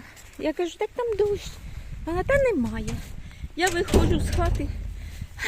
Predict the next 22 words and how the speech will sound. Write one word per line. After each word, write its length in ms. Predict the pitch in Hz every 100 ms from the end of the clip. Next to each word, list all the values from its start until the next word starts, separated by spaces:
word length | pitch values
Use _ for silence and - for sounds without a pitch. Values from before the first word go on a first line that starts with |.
| 494
він 240 | 453 440 403
як 120 | 359 -
пустився. 680 | 392 - - 403 403 - 320 - - - - - - - - - 285
Він 80 |
каже: 240 | 277 339 359
«А 40 |
йти 320 | 339 - 339 - -
куди, 260 | 330 330
в 80 | 269
літню 340 | 320 349 440 -
кухню?» 420 | 523 - 415 277 - - - - - - - - - - - 277
«Та 160 | - 320
ні, 800 | 330 320 311 320 320 311 285 370 381 359 320
вже 180 | 277 254
холодно». 1080 | - - 254 277 302 285 277 254 294 247 302 - - - - - - -
А 80 |
я 160 | 233 226
так 260 | - 494 415
люблю 360 | 277 226 254
їхню 500 | 262 247 247 - 262
літню 440 | 240 247 320 247 233
кухню. 520 | 226 233 - 233